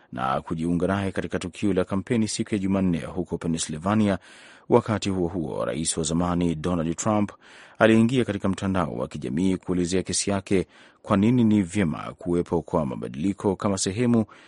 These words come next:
na tarehe ya mdahalo ujao wa wagombea uraisi. Mwandishi wa V O A Veronica Balderas Iglesias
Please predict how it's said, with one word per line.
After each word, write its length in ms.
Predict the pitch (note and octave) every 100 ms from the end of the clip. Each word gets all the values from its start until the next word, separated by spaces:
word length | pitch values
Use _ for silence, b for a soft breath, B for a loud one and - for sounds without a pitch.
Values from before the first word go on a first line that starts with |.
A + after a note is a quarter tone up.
| B -
na 140 | B2+
tarehe 400 | - G#2+ G#2 G2
ya 100 | F2+
mdahalo 500 | F2 E2 F2+ E2+ C2
ujao 520 | A1 C2 F2+ F2+ F2 - b b -
wa 220 | G2+ F#2+
wagombea 560 | D#2+ F#2+ E2+ F2 E2 A#1+
uraisi. 580 | C2+ E2 D#2 - G#1 - B B B -
Mwandishi 420 | B2 A2 B2+ C3
wa 120 | A2
V 200 | F#2+ G#2 -
O 140 | F#2
A 340 | G2+ E2+ A#1+ A#1+
Veronica 1000 | D2 C#2 C2+ F#2+ - G2 F2+ F2+ F2 E2+ D2
Balderas 800 | E2 D#2+ G#2 E2 - G#1 D#2 D2+ B1 A#1+
Iglesias 640 | C#2+ F2 G2+ - A2+ G#2